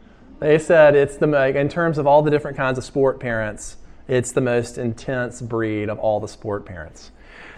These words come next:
Um, and so Andre Agassi, which many of you, especially if you're my age, you're familiar with, uh, he was, you know, one of the premier tennis players of the nineteen nineties. He won eight Grand Slams. He's from Las Vegas.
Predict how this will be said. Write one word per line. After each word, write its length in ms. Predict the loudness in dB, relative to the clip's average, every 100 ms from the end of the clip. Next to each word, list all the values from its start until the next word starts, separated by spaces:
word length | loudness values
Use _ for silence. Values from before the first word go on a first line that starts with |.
| 0
Um, 460 | 2 4 2 0 -8 0
and 140 | 0
so 400 | 6 8 8 6 -2 0
Andre 300 | 2 4 2
Agassi, 680 | 2 0 -2 -6 -6 -6 -10 -18 -16
which 160 | -6
many 160 | -2 0
of 60 | 0
you, 260 | -2 -2 -12 -12 -6 -6 -6
especially 360 | -10 -6 -6 -4
if 40 |
you're 80 | -2
my 200 | 0 0
age, 100 | -2
you're 240 | -2 -2
familiar 340 | -2 0 0 2
with, 220 | 0 -2 -6 -20 -20 -20 -20 -8
uh, 200 | -4 -2
he 160 | 0
was, 400 | 2 2 0 -6 -10
you 160 | -2 -2
know, 60 | -2
one 320 | -4 2 4 6
of 80 |
the 40 | 4
premier 800 | 0 -2 0 -2 0 0 -2 -8 -20 -20 -8
tennis 260 | -6 -6
players 280 | -4 -4 -4
of 40 |
the 60 | -6
nineteen 340 | -10 -10 -10
nineties. 400 | -10 -10 -12 -12
He 80 | -6
won 220 | -6 -6 -4
eight 160 | -4
Grand 260 | -2 -2 -2
Slams. 440 | -2 -2 0 -2
He's 100 | -6
from 160 | -8 -6
Las 220 | -6 -4
Vegas. 480 | -2 0 -2 -6